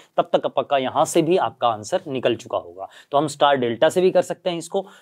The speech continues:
नोडल एनालिसिस से भी कर सकते हैं और साथ साथ आपका लूप एनालिसिस से भी कर सकते हैं,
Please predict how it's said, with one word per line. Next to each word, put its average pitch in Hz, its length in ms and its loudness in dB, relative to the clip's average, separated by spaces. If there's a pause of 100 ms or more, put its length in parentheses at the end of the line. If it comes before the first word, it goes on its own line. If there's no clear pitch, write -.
(120)
नोडल 147 320 4
एनालिसिस 165 500 2
से 175 60 0
भी 175 100 2
कर 170 120 -2
सकते 170 280 -8
हैं 202 240 -2
और 131 140 -2
साथ 113 220 -2
साथ 120 240 -4
आपका - 300 0 (260)
लूप 170 320 2
एनालिसिस 120 520 -2
से 110 80 -6
भी 101 100 -10
कर 104 120 -8
सकते - 300 -14
हैं, 95 180 -14